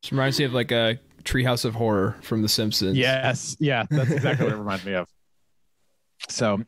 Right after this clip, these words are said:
Speaker 2: all right. Well, in order to go ahead and get in, spend more time discussing, uh, our manga book tonight, we are going to once again skip our Art of the Week. So for those of you that have already, we will, uh,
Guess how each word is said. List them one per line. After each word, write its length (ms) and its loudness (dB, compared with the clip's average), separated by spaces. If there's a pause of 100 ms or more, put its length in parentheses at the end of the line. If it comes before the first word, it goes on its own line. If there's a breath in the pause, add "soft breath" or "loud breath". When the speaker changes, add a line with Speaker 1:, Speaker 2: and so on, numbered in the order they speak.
(140)
Speaker 2:
all 80 4
right. 260 2
Well, 420 2
in 120 2
order 200 2
to 220 -2
go 240 2
ahead 200 2
and 160 -2
get 280 0
in, 360 0
spend 320 0 (100)
more 320 2
time 400 0
discussing, 720 -4
uh, 720 2 (100)
our 220 2
manga 260 -2
book 160 -2
tonight, 260 -2
we 120 2
are 120 2
going 240 0
to 120 -4
once 220 -2
again 200 -4
skip 420 -6 (340 soft breath)
our 280 2
Art 120 2
of 40 0
the 80 0
Week. 280 -2
So 320 0 (180)
for 100 -8
those 220 0
of 120 -2
you 380 0
that 180 2
have 120 0
already, 260 0 (1080)
we 140 0
will, 460 2
uh, 380 2